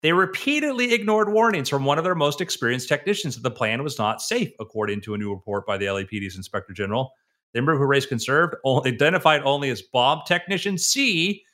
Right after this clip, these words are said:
told investigators at the U S Bureau of Alcohol, Tobacco, and Firearms Explosives that he had flagged both the volume and weight of the fireworks to be placed in the L A P D's total,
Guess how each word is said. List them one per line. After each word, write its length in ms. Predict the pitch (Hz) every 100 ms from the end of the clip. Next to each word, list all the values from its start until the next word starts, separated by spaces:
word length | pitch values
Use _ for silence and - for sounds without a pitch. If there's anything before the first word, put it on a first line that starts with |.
| _ _
told 180 | - 147
investigators 600 | 156 147 160 151 151 143
at 80 | 127
the 80 | 117
U 100 | 120
S 100 | 131
Bureau 220 | 131 131 135
of 60 |
Alcohol, 280 | 113 120 -
Tobacco, 220 | 120 113 120
and 80 |
Firearms 280 | 117 127 120
Explosives 480 | 113 - 160 156 165
that 140 | 120
he 60 | 120
had 120 | 107
flagged 340 | - 123 117 101
both 200 | 131 160
the 60 |
volume 380 | 151 147 147 139
and 100 | 107
weight 140 | 110
of 60 | 135
the 60 | 151
fireworks 380 | 135 123 120
to 60 | -
be 120 | 113
placed 360 | 107 113 113 -
in 60 |
the 40 | 113
L 60 | 113
A 40 |
P 80 | 131
D's 160 | 131
total, 280 | - 120 123